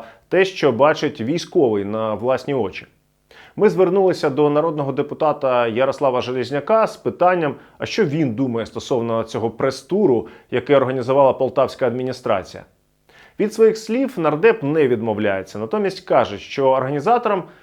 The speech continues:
вже потрібно готуватися до допитів. Свої претензії до фортифікаційних споруд, зведених під керівництвом Полтавської обласної військової адміністрації,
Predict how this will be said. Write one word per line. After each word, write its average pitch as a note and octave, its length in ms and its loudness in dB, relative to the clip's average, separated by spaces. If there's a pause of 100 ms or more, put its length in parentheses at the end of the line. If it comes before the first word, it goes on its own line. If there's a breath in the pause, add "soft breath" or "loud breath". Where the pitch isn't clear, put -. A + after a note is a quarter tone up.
(180 soft breath)
вже E3 260 4
потрібно F3 640 0
готуватися C#3+ 800 0
до A#2+ 280 -2
допитів. A2+ 680 0 (460)
Свої D#3+ 280 0
претензії D3 600 -2
до C3 260 0
фортифікаційних B2+ 920 -4
споруд, D#3+ 460 0 (280 soft breath)
зведених B2 500 -2
під A#2+ 200 -4
керівництвом B2 720 -2
Полтавської A#2+ 520 -2
обласної A2+ 340 -4
військової A2+ 380 -2
адміністрації, F#3 680 -4